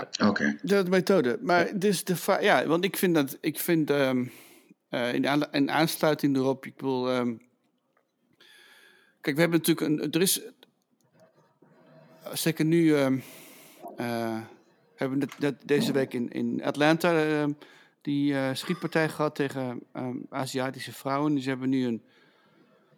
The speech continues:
Speaker 3: eh, st-, eh, st-, Stop Asian Hate, eh, campagne is, eh, aan de gang. Dus nu, het, het lijkt er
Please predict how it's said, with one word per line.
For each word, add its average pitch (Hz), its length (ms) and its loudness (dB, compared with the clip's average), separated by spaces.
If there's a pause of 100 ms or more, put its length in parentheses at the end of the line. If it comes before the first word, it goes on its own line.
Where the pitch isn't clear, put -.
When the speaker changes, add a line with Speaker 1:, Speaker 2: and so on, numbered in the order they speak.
(280)
Speaker 3:
eh, 110 260 -6
st-, - 140 -10 (340)
eh, 117 180 -8
st-, - 220 -10
Stop - 360 -2 (160)
Asian 143 360 2
Hate, 151 440 0
eh, 165 120 -4
campagne 180 440 4
is, 170 180 2
eh, 170 140 2
aan 175 80 2
de 170 80 2
gang. 170 260 2
Dus 170 140 2
nu, 175 300 -4
het, 160 120 -10
het 165 180 -6
lijkt 214 260 4
er 185 120 -2